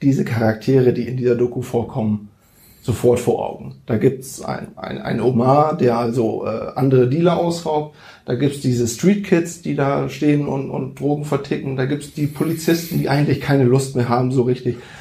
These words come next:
Also, man hätte die, diese ganzen Leute einfach f-, in The Wire verfrachten können. Das, äh, ja, das war so ein bisschen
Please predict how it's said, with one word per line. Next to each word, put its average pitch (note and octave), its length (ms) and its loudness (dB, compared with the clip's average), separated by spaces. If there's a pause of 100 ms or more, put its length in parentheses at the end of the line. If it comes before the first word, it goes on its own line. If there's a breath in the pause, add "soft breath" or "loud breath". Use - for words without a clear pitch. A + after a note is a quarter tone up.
(160 loud breath)
Also, - 320 -2 (580 soft breath)
man C#3 160 -4
hätte G#3 240 4
die, F3+ 360 0
diese D#3 260 -2
ganzen G3+ 280 2
Leute D#3 360 2
einfach C3+ 340 0 (380)
f-, - 240 -18 (160)
in D3 260 0
The D3+ 60 4
Wire D3+ 260 4
verfrachten - 540 -6
können. A2+ 260 -6
Das, - 280 -8
äh, C3+ 360 4 (1800 loud breath)
ja, - 140 0
das C3+ 160 4
war D3 100 0
so D3+ 100 2
ein D3+ 60 -4
bisschen D3+ 480 -4